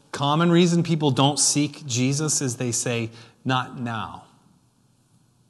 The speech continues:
That sounds important to me. That actually sounds good to me. I'll get to it someday. Take care of that later." All I can say to you, if, if you feel that way,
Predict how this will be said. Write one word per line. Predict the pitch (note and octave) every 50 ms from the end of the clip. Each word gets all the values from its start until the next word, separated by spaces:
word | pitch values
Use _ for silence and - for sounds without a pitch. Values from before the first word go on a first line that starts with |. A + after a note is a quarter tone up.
| _ _ _ _
That | C3+ C#3+ C#3
sounds | - - F3 F3 F3+ E3 E3
important | D#3 C#3 D3 D3+ D#3+ D3+ D3 C3
to |
me. | A#2 A2 G#2
That | A2 B2+ D3+
actually | D#3+ D#3+ D#3+ - - D3
sounds | - - D#3 C#3+ C#3 C3 A#2
good | A2+ A#2 C#3+ D3+ C#3
to | C3+ - B2+
me. | A2+ A2+ A2 G#2 G#2 A2 - - - -
I'll | - A#2+ B2
get | A#2+ A#2 C3 B2 - -
to | - G#2+ F#2+
it | E2+ - - _ _ _ _ - _ _ _ _ _ _ _ _ _ _ _ _ _ _ _ _ _ _ _ _ _ _ _ _ _ _ _ _ _ _ _ _ _ _ _ _ _ _ _ _ _
someday. | - - - C3+ C3 B2+ B2+ A#2 G#2+ G2 F2+ F#2 - - - - _ _ _ _ _ _ _ _ _ _ _ _ _ _ _ _ _ _ _ _ _ _ _ _ _ _ _ _ _
Take | - C3+ B2+ -
care | - C#3 B2+
of | B2 A#2
that | A2 G#2 -
later." | G#2+ G#2 G#2 F2+ F#2 - - - - _ _ _ _ _ _ _ _ _ _ - - - - - - - - _ _ _ -
All | D#3+ F3 G#3
I | A3
can | G#3+ - F#3+ E3
say | - - E3+ E3
to | D#3 D3+
you, | C#3 C3+ B2+ B2+
if, | C3 A#2+ C3 -
if | C#3+ C3+ C#3
you | D3+ F3 F#3+
feel | F#3 F#3 F3 E3 E3+
that | E3+ E3 D#3+ D#3
way, | D#3+ D#3+ D#3+ D#3+ D#3 D3+ D3